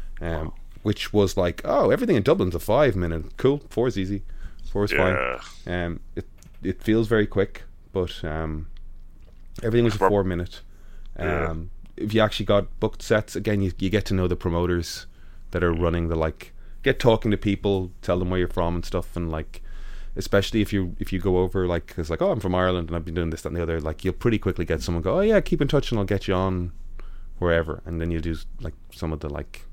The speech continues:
Speaker 1: whatever. Like, I'm talking like I'm an authority, but I was there for fucking sixteen weeks. Like, I'm not an authority. I had some fun. Um, but, like, I should have done way more of saying, "Hey, can I get on this show? Can I get on this show? Can I get on this show?"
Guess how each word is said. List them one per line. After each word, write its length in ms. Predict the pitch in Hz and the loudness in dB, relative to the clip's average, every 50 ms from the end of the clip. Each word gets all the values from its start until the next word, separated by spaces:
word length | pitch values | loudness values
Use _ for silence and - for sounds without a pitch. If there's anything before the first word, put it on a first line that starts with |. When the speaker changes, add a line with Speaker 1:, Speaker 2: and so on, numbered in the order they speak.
| - - - - - - - - - - - - - - - - - - | -12 -10 -10 -10 -8 -8 -8 -10 -10 -10 -10 -10 -10 -10 -12 -12 -10 -6
Speaker 1:
whatever. 300 | - 76 - - - - - | -4 -4 -4 -4 -6 -8 -6
Like, 120 | - 90 - | -6 -4 0
I'm 140 | - 104 98 | 0 0 6
talking 300 | - 123 123 - 123 110 | 6 6 6 6 4 2
like 180 | 104 98 - | 2 2 2
I'm 120 | 92 87 85 | 2 0 2
an 120 | 85 85 | 0 0
authority, 400 | 80 - - 87 85 85 82 78 | -2 -2 0 0 0 2 0 0
but 100 | 73 80 | 0 0
I 40 | 90 | -2
was 120 | 90 85 | 0 2
there 160 | 95 101 101 | 2 2 2
for 120 | - - - | 2 0 -6
fucking 400 | - 87 85 - 80 78 78 - - - - - - | -6 -6 -4 -4 -6 -6 -6 -8 -10 -16 -18 -18 -18
sixteen 380 | - - 90 - - 90 82 78 | -10 -10 -8 -6 -4 -4 -4 -4
weeks. 220 | 73 73 - - - | -4 -6 -8 -8 -8
Like, 100 | - - | -6 -6
I'm 100 | 82 87 | -4 -2
not 140 | 90 92 90 | 0 0 0
an 60 | 82 71 | -2 -4
authority. 440 | - - 76 76 - - - - | -4 -6 -6 -6 -6 -8 -10 -8
I 80 | - 80 | -10 -6
had 180 | 82 90 85 - | -6 -6 -4 -4
some 100 | 92 82 | -6 -4
fun. 160 | - - 73 - - - - - - - - - - - - - - - | -2 0 2 2 2 2 2 2 0 -2 -2 -4 -4 -6 -8 -8 -8 -8
Um, 240 | 82 82 80 80 - | -8 -6 -6 -4 -2
but, 180 | - 87 - - | -2 -2 0 0
like, 320 | 87 80 78 - - - - - | -2 -2 -2 -4 -8 -10 -2 -2
I 60 | 101 | 0
should 180 | 101 - 139 123 | 2 4 4 4
have 100 | 113 107 | 4 4
done 240 | 107 95 92 87 85 | 4 2 2 2 2
way 220 | 87 92 90 85 | 2 2 2 0
more 300 | 85 82 82 85 82 78 | 0 0 0 0 0 -2
of 100 | 78 76 | -2 -4
saying, 260 | - - 85 80 78 | -4 -4 -2 -2 -2
"Hey, 200 | 71 69 87 85 | -2 -2 -2 -2
can 160 | 78 - - 82 | -2 -2 -4 -4
I 40 | |
get 120 | 73 78 76 | -4 -4 -4
on 140 | 76 76 78 | -4 -4 -4
this 100 | 73 - | -6 -4
show? 200 | - 80 73 73 | -4 -4 -4 -4
Can 140 | - 78 | -4 -6
I 20 | 76 | -4
get 100 | 73 76 | -4 -4
on 100 | 73 73 73 | -4 -4 -4
this 100 | 73 - | -6 -4
show? 140 | - - | -6 -6
Can 140 | 69 - 71 | -6 -6 -8
I 40 | 71 | -6
get 100 | 73 73 | -6 -8
on 100 | 73 64 | -8 -8
this 100 | 64 - | -10 -8
show?" 260 | - 92 82 73 67 | -4 -4 -2 -4 -4